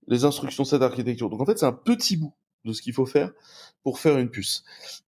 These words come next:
Par contre, c'est un petit bout qui est spécifié et qui en fait, du coup, bah,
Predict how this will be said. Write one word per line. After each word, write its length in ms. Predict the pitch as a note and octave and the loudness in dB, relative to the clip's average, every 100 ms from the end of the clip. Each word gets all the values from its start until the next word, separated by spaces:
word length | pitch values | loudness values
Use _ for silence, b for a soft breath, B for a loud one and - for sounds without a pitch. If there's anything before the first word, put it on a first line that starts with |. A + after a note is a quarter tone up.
| _ | _
Par 200 | C3 A#2 | -2 0
contre, 420 | G3+ A3+ - A#2+ - | 0 0 2 2 2
c'est 160 | - | 2
un 100 | B2 | 2
petit 360 | A#2+ G3 F#3+ E3+ | 2 -2 -4 -6
bout 220 | D#3 D#3+ | -6 -8
qui 120 | D3 | -8
est 40 | A#2 | -10
spécifié 800 | - A#2+ - A#2 - D3 C#3 A2 | -8 -8 -8 -10 2 4 4 2
et 80 | |
qui 160 | G#2+ A2+ | 0 0
en 60 | A2+ | 2
fait, 200 | C#3+ A#2+ | 0 0
du 140 | A#2+ | -6
coup, 160 | - D3 | -10 2
bah, 260 | A2 F2+ | 4 4